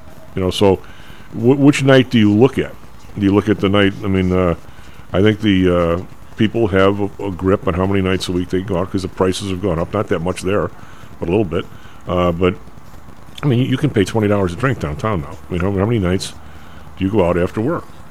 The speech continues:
If, even if you're, you know, even if you're in the business. I mean, uh, I mean, we go to the series all the time, you know. Uh, you know, whatever, you want a, we want a bullet on, on the rocks, it's sixteen bucks.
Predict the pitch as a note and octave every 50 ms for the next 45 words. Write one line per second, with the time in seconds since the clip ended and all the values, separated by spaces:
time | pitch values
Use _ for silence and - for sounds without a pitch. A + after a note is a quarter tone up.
0 | - - - - - - - - F#2+ - G#2+ G#2 G2+ G#2+ G#2+ G#2 - - A2 G#2+
1 | A2 A2 A#2 A#2+ A#2 A2 A2+ A2+ A#2 A#2+ B2 B2 B2 A2 G2+ A#2+ B2 B2 B2 B2
2 | A#2 C#3+ F3 E3+ B2+ C#2+ - - - E2+ F2+ F2 E2+ F2 F2 E2+ E2 - - -
3 | - - - - - - - - - - - - - - F2 F2+ F#2 F#2+ F#2+ G2+
4 | G#2+ G#2 F#2+ - - A2+ A#2 C3+ C3 G#2 G2 F#2+ F#2+ F#2+ - - F#2+ A2 D#3 E3+
5 | A#2+ G2+ C3+ C#3+ C3 - - - - - - - - - - F2+ F2 F#2 G2 A2
6 | A#2+ G2 F#2+ A#2+ C3 A2 G2 G#2+ A2+ B2 A#2 G2 F2+ F#2+ G2 G2 G2 F#2+ F#2+ G#2
7 | G#2+ G2 G#2 G#2 G2+ F#2+ F#2+ A2+ B2 B2+ A#2 G#2+ G#2+ G#2+ G#2+ G#2 G2+ G2+ G#2 G#2+
8 | A#2+ C3 C3 A2 - - - - G#2 - - A2+ A2 A2+ B2 E3+ C#3+ G#2+ - -